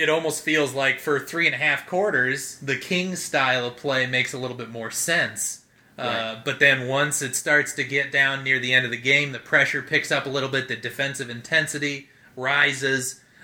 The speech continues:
Speaker 1: Uh, you know, the fact that the Lakers know exactly what they're gonna do kinda helps them,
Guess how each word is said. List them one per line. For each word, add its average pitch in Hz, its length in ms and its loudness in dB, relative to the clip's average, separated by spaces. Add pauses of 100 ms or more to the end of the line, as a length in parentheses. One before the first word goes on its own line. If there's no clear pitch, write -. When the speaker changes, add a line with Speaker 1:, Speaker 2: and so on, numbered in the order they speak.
Speaker 1:
Uh, 127 400 2
you 135 100 -4
know, 123 460 -2
the 127 100 -4
fact 160 380 2
that 151 80 -2
the 127 80 -8
Lakers 143 420 2
know 143 240 2
exactly 147 520 -2
what 139 180 -2
they're 131 160 4
gonna 123 220 -2
do 147 500 2
kinda 127 300 2
helps 175 360 0
them, 117 360 2